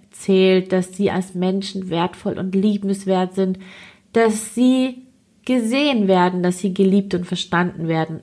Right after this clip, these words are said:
alleine im Zuhören. Tatsächlich kann man wahrscheinlich mit so viel Reden sogar mehr Schaden anrichten, als man es tut, wenn man einfach nur zuhört. Also viel wichtiger als das, was wir sagen, ist die Art und Weise, in der wir zuhören. Wirklich zuhören können wir nur dann,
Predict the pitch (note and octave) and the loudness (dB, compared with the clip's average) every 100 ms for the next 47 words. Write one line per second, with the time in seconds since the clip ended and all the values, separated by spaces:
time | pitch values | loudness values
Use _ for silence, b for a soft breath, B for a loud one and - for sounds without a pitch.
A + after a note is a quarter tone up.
0 | - E3 G3 F#3+ F3+ A#3+ B3+ A#3 A3+ A3+ | -4 0 4 4 4 2 0 -2 -2 -4
1 | A3+ - A#3+ C4 G#3+ E3+ D#3+ D#3 - F3+ | -6 -10 -6 -2 -2 -2 -4 -6 -10 -14
2 | B B B B B - A3+ C4+ D4+ F4+ | B B B B B -4 0 2 4 2
3 | D#4 - C4 C#4+ C4+ B3+ A3 B3 - A3+ | 0 -2 -2 0 0 -2 0 0 0 -2
4 | C4+ D#4+ B3+ A#3 A#3 A3 A#3+ B3 G#3+ G#3 | -2 -2 -4 0 0 0 0 0 2 2
5 | G#3 G#3+ G3+ F#3+ F3+ F3+ F3+ - D#3 F3 | 0 -2 -2 0 0 0 0 0 2 2
6 | F3+ C3 E3 F3 F3 - - F3+ F3+ F3+ | 0 -2 2 0 0 -10 -4 -4 -4 -2
7 | F3 E3+ - - F#3 F#3 G#3 G3+ F#3+ E3 | 0 -2 -10 -4 -4 -2 -2 2 2 2
8 | F3 - F#3 F#3 F3 E3 E3 - G3+ E3+ | -2 2 2 2 -4 -4 -8 0 2 2
9 | E3 E3 B B B - G3+ G#3 G#3+ C#4 | 0 -2 B B B 0 2 2 2 2
10 | B3 B3+ B3 G#3+ - G3+ - A3+ A3 G#3+ | 4 2 2 0 0 -2 0 0 0 -4
11 | G#3+ G3 G#3+ A3+ D4 A#3+ A3+ - A3 G3 | -2 -2 2 2 0 -4 -8 -6 -4 2
12 | F#3+ A3 A3 A3 G3 F#3 G3 G3 - - | 2 2 -2 -2 2 2 2 0 -4 -4
13 | F#3+ F#3+ F#3+ F3+ F3+ - F#3 F3 E3+ E3+ | -2 2 4 4 2 0 -2 0 0 0
14 | F3+ G#3+ B3 C4 B3 A#3+ - B3 G#3 G3+ | 0 0 0 0 -2 -4 -4 0 0 0
15 | G3 G3+ F#3+ F#3 F#3 G3 A#3+ C4+ G3+ F#3+ | -2 -4 -2 -4 -4 -2 0 0 0 0
16 | F#3+ G#3 | -2 -6